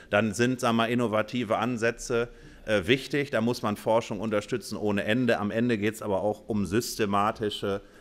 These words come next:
sagen wir mal, ähm, Voraussetzungen, Leistungsfähigkeit, sagen wir mal, Netzwerke, die da entsprechend, ähm, dann auch natürlich nur sinnvoll arbeiten können, wenn sie auch ein, ein Forum haben, wo sie,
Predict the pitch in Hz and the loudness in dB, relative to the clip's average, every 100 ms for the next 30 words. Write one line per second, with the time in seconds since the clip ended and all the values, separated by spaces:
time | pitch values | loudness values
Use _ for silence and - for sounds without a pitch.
0 | - - 98 104 98 92 92 98 - - | -20 -4 0 2 2 2 0 -2 -12 -20
1 | - - 101 98 92 - - 101 80 95 | -10 -2 0 0 -4 -10 -8 -2 2 2
2 | 113 110 104 - 107 101 101 104 - - | 2 0 0 0 0 2 -2 -6 -16 -8
3 | 104 104 120 - 113 104 - 107 98 98 | 2 4 2 0 -2 -2 -2 2 2 2
4 | - 104 95 98 - - - - 107 107 | 0 2 2 0 -4 -20 -18 -6 -2 0
5 | 101 104 104 113 123 - 113 113 113 - | 0 0 2 2 0 0 4 4 4 4
6 | 113 113 - - - - 107 107 104 - | 2 2 -4 -16 -16 -6 0 4 4 4
7 | 104 - 104 104 - 104 104 104 98 98 | -2 -2 0 0 0 -4 -4 -2 0 0
8 | 101 101 - - - 95 104 104 101 - | -2 -6 -16 -14 -2 -2 0 0 0 -2
9 | 98 92 117 107 113 113 98 113 113 104 | -6 -2 -2 0 2 2 2 0 2 2
10 | 101 107 107 104 104 - 104 104 95 101 | 4 4 4 2 -2 0 2 2 0 0
11 | 92 101 98 - - - - - 104 - | 0 -2 -2 -4 -12 -20 -8 0 2 2
12 | 95 98 104 92 117 117 113 110 107 110 | -2 -4 -4 0 4 6 6 4 4 4
13 | 110 101 101 104 104 | 4 2 0 0 -2